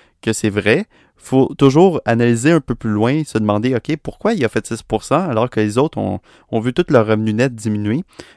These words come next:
Euh, faut, faut faire, porter attention aux détails. Puis là, sachant que Capital One, euh, a pas divulgué l'invo-, l'information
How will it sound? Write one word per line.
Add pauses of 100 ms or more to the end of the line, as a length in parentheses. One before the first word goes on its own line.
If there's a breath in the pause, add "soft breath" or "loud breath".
(140)
Euh,
faut, (200)
faut (180)
faire,
porter
attention
aux
détails. (380 soft breath)
Puis
là, (280)
sachant
que
Capital
One, (400 soft breath)
euh,
a
pas
divulgué
l'invo-,
l'information